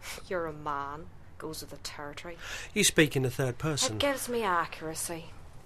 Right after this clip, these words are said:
Speaker 2: Why are you cheating on your boy?
Speaker 1: Questions, questions, like a kid in a toy store.
Speaker 2: I'll stop.
Speaker 1: He cheated on me.
Speaker 2: Hmm. Does he know that you know?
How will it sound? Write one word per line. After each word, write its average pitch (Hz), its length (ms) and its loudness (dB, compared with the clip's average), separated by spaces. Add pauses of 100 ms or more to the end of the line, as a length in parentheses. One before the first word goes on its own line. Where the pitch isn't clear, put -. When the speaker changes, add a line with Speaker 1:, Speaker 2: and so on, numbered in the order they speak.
(460)
Speaker 2:
Why 208 100 10
are - 20 10
you 180 60 8
cheating 160 300 8
on 139 100 6
your 135 80 8
boy? 127 300 4 (100)
Speaker 1:
Questions, - 840 -2
questions, 196 520 2
like 165 100 -2
a 151 60 -6
kid - 360 -4
in 240 80 -4
a 156 40 -8 (100)
toy 151 240 -4
store. 165 460 0
Speaker 2:
I'll 131 160 6
stop. 101 500 2 (1900)
Speaker 1:
He 170 120 -4
cheated 175 380 0
on 180 160 2
me. 190 240 -4 (360)
Speaker 2:
Hmm. 104 80 -6 (460)
Does 113 140 -4
he 113 160 -2
know 110 140 -2
that 104 100 -6
you 113 180 -4
know? 135 160 -4